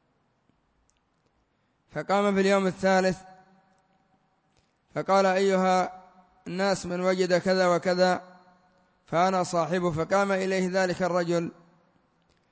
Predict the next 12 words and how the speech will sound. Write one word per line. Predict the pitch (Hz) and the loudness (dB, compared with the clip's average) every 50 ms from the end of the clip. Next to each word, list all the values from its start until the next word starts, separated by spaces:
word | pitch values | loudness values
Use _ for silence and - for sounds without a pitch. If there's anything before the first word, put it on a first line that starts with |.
| _ _ _ _ _ - | _ _ _ _ _ -10
وقال: | - - - 196 190 190 190 | -10 -6 -2 -2 0 0 2
"يا | 196 202 208 190 | 2 2 2 0
أيها | 196 196 196 196 185 185 | 0 0 0 0 0 0
الرجل، | 185 180 190 180 170 180 180 170 175 - - - | -2 -2 -2 -2 -2 -4 -6 -6 -8 -10 -10 -4
ألا | 196 214 214 214 208 | 0 2 4 4 4
أعطيته | 196 170 175 - 202 202 208 202 - 190 185 185 | 2 0 -2 -4 -2 -2 -2 0 0 -2 -2 -2
دينار؟ | 180 170 180 175 170 175 175 180 180 - - - - - - - - - _ _ _ _ _ _ _ _ _ _ _ _ _ _ _ _ _ _ _ _ _ _ _ - | -2 -2 -2 0 0 2 2 2 0 -2 -4 -14 -20 -20 -20 -20 -20 -20 _ _ _ _ _ _ _ _ _ _ _ _ _ _ _ _ _ _ _ _ _ _ _ -8
لعله | 151 165 160 165 208 220 226 208 202 202 202 | -6 -4 -2 0 0 0 4 4 4 4 4
محتاج، | 196 180 143 131 - - 190 190 180 156 - - - - - - - - _ _ _ _ _ _ _ _ _ _ _ _ _ _ _ _ - | 2 0 -4 -6 0 2 4 4 4 2 0 -4 -12 -20 -20 -20 -20 -20 _ _ _ _ _ _ _ _ _ _ _ _ _ _ _ _ -6
لعله | 165 160 156 196 208 208 202 196 202 196 185 | -6 -4 -2 -2 -2 0 0 0 2 0 0
كذا | - 202 196 196 | 0 0 0 0
وكذا". | 190 185 180 - 190 180 170 156 135 113 - | 0 0 0 0 0 0 2 0 -2 -2 -8